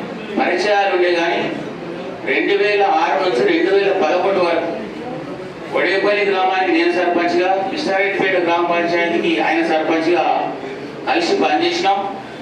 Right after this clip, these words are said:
అప్పుడు ఉమ్మడి పటాన్చెరు మండలంలో ఉన్నాం. అప్పుడు ఇరవై మూడు మంది సర్పంచులు,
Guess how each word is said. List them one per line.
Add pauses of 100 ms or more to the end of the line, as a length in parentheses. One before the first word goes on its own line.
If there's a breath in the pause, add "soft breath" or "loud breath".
(1000)
అప్పుడు (1120)
ఉమ్మడి
పటాన్చెరు
మండలంలో
ఉన్నాం. (840)
అప్పుడు
ఇరవై
మూడు
మంది
సర్పంచులు,